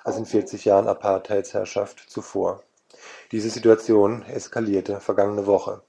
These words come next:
Zweihundert Bewohner einer Barackensiedlung griffen schwer bewaffnet die schwarzen Siedlung Boy Patong, achtzig Kilometer südlich von Johannesburg, an. Vierzig Menschen wurden in dieser Nacht umgebracht. Die Brutalität in jener Nacht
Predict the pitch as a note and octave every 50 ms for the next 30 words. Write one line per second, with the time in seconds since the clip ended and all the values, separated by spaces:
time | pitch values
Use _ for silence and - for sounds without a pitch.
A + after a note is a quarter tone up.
0 | _ _ - - - - - - _ _ - - G#2+ G#2+ A#2+ B2+ B2 - G#2 G#2
1 | G2 G#2 A2 A#2+ B2 B2 A#2+ A2 G#2 G2+ G2+ G2 G2 F#2+ - F#2+ F#2 G2 G#2+ -
2 | - A#2+ A2 A#2+ A#2 A2+ A#2 A2+ A2 G#2+ - - G#2 G2 - G2+ - - - -
3 | - G2+ G#2 G2+ G2+ G2 F#2 G2+ G2+ G#2 - - A#2 G#2+ G#2 - - - G#2 G2
4 | F#2+ F#2 - - G2 F#2+ G2+ G#2 - - G#2+ - - G#2+ G2+ G2 G#2 G2 G2 -
5 | - - - - - _ - G2+ G2+ G2 G#2 F#2+ - - G2 G2 - - G2+ G#2+
6 | A#2+ B2+ B2 - C3 G#2+ F#2+ - - - - - - G#2+ G2+ G2 G2 F#2 F#2+ F#2
7 | - G#2 G#2 - - G2+ F#2+ - - G2 F#2 F#2 F2+ F2 G2 G2 G2+ F#2+ - _
8 | - F#2+ F2+ G2 F#2+ G2 A#2 A2+ - - - - - - _ _ _ _ - A2
9 | G#2 - - G#2+ - A2 G2+ G#2 A2+ A2+ - B2 A2+ A2 G2+ G2+ G2 F#2+ G2 G2
10 | F#2+ F#2+ G2 - G2+ G2 F#2 F2+ F2+ - - G#2 G#2 G#2+ G#2+ G#2 - G#2 G2+ -
11 | - - _ _ - - - _ _ A2 - - A#2+ - A2 A2 G#2+ G2 - G#2+
12 | G2 G2+ A2 A2 - G2+ G2 F#2+ F#2+ - - G2+ F#2+ G2 G2 F#2+ F2+ F2+ F#2 -
13 | - - -